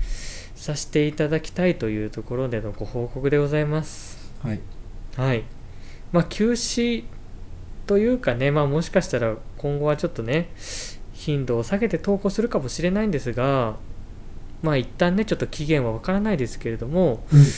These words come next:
Speaker 2: うん。
Speaker 1: うん、ちょっとね、あのー、しばらく配信の方はお休みをね、させていただこうというところですね。
Speaker 2: うん。
Speaker 1: うん。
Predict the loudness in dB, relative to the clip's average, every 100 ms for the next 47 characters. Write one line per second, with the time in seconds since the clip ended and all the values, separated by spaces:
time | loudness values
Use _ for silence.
0 | -6 -10 -4 0 2 2 2 -2 -2 -2
1 | -2 0 0 -2 -6 -4 -2 -2 -4 -6
2 | -8 -8 -10 -12 -12 -8 -2 0 0 -4
3 | -6 -6 -8 -10 -12 -10 -8 -4 -4 -4
4 | -2 -2 0 2 2 0 -2 -2 0 0
5 | 0 0 -2 -6 -10 -10 -10 -8 -8 -6
6 | -2 -2 -2 -4 -4 -4 -4 -6 -8 -8
7 | -6 -6 -6 -6 -6 -2 -2 -2 -8 -12
8 | -6 6 6 6 -2 -12 -10 -8 -4 0
9 | 0 -2